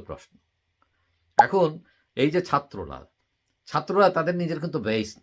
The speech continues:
নাই, তাদের কোনো দল নাই, এরা হচ্ছে ওই যে ছোট মাছের ভাগার মতো। আর ছোট মাছের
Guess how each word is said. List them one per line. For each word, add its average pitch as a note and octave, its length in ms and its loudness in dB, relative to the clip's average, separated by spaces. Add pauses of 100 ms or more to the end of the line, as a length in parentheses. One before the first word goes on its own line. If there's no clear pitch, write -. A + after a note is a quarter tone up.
নাই, A1 160 -20 (440)
তাদের B2+ 240 -4
কোনো D3 140 -4 (240)
দল A#2+ 200 4 (160)
নাই, A#1 140 -16 (600)
এরা C#3+ 180 6
হচ্ছে F3+ 300 0
ওই D#3 100 -2
যে B2+ 120 -4
ছোট D3+ 140 -2 (120)
মাছের C#3 320 -2
ভাগার G#2 240 -4 (100)
মতো। - 200 -20 (500)
আর A2 160 -6
ছোট D#3 120 -4 (100)
মাছের D#3 240 2